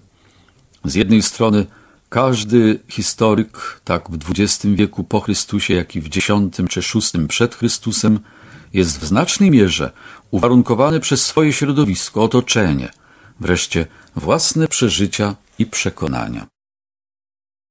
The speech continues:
Ktoś nie bez racji powiedział, że praktycznie jest tylu Aleksandrów Wielkich, ilu historyków o tym królu pisało. Jednym ukazywał się on, głównie na początku naszego stulecia,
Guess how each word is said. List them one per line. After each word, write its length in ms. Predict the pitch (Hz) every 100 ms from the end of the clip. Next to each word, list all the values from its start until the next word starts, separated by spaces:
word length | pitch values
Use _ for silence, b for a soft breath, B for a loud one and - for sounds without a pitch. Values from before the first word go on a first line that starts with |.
| _
Ktoś 420 | - 156 160 -
nie 220 | 127 123
bez 160 | 180 165
racji 340 | 127 156 -
powiedział, 420 | 131 110 127 151 123
że 120 | 101
praktycznie 640 | - 104 - 170 - 143
jest 320 | 117 98 - -
tylu 360 | 226 196 117
Aleksandrów 760 | 101 95 - 135 151 107 95 78
Wielkich, 680 | 76 92 78 - 147 156 - B B B
ilu 220 | 139 160
historyków 720 | 156 127 - 151 151 - 117 120
o 60 |
tym 200 | 113 101
królu 320 | 92 - 98 78
pisało. 680 | - - - 67 64 57 _ _ b b b -
Jednym 400 | 101 117 92 110
ukazywał 560 | 101 - 92 101 104 95
się 180 | - 95
on, 220 | 98 98 - b b b b
głównie 400 | - 87 85 90
na 120 | 82 85
początku 520 | 98 - 117 - 104
naszego 360 | 101 - 101
stulecia, 560 | 101 - 95 95 - 98